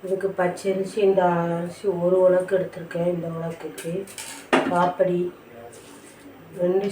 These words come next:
ஸ்பூனு வெந்தயம் போட்டிருக்கேன். வெந்தயம் ரெண்டு ஸ்பூன் வெந்தயம் போட்டிருக்கேன். ஒரு, ஒரு ஸ்பூன் போல் உளுந்து போட்டேன். இதெல்லாம் போட்டு ஊற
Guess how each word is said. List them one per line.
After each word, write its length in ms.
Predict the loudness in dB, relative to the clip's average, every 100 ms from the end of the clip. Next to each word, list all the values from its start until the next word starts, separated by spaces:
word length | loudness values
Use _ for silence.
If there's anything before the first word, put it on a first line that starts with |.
| -6
ஸ்பூனு 420 | 0 2 4 2 2 2 0 0
வெந்தயம் 400 | 4 4 4 4
போட்டிருக்கேன். 440 | 4 4 -2 -6 -4
வெந்தயம் 340 | -2 6 6 6
ரெண்டு 220 | 4 0
ஸ்பூன் 360 | -6 -8 -4 -2 -2
வெந்தயம் 340 | 0 0 0
போட்டிருக்கேன். 480 | -4 -10 -10 -8 -8 -10 -20 -20 -20 -20 -20 -20 -20 -8
ஒரு, 260 | 2 6 8
ஒரு 200 | 8 6
ஸ்பூன் 340 | 0 0 2
போல் 280 | 4 4 4 2
உளுந்து 300 | 2 0 -2
போட்டேன். 380 | -6 -2 -2 -4 -8 -20 -20 -20 -20 -20 -20 -20 -20 -16 -4
இதெல்லாம் 240 | 2 2
போட்டு 340 | 2 2 2 2
ஊற 120 | 2